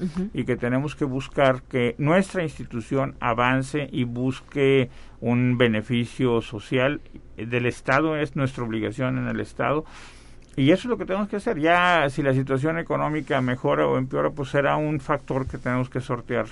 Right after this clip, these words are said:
Speaker 2: según el momento.
Speaker 1: Así es. Me gustaría también preguntarle, estamos en una cuenta regresiva rumbo al centenario de la autonomía universitaria.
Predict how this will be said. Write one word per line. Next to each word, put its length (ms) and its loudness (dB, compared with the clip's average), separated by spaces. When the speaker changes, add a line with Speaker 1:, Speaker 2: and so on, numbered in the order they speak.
Speaker 2:
según 400 -6
el 80 -4
momento. 460 -8
Speaker 1:
Así 320 2
es. 260 2
Me 160 6
gustaría 300 6
también 240 6
preguntarle, 680 8
estamos 420 2
en 160 4
una 180 4
cuenta 300 2
regresiva 480 4
rumbo 240 4
al 80 2
centenario 540 2
de 40 8
la 100 4
autonomía 380 2
universitaria. 800 4